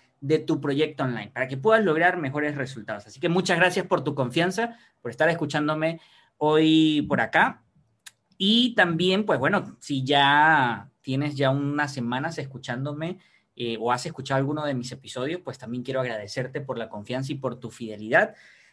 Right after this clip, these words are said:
Gracias a emprendedores como tú que están allí, eh, escuchándome todos los días, es que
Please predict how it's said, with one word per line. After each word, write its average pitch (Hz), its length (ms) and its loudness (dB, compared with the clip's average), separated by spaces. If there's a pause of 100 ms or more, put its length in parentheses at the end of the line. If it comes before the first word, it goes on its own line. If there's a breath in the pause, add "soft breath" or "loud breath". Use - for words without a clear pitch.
Gracias 165 720 4
a 131 840 2
emprendedores 135 720 2
como 127 280 -6
tú 208 280 4
que 143 80 -8
están 139 220 -4
allí, 151 500 -4
eh, 123 140 -4
escuchándome 143 680 -4
todos 139 260 -2
los 135 140 -4
días, 160 240 -6
es 135 100 -10
que 139 240 -6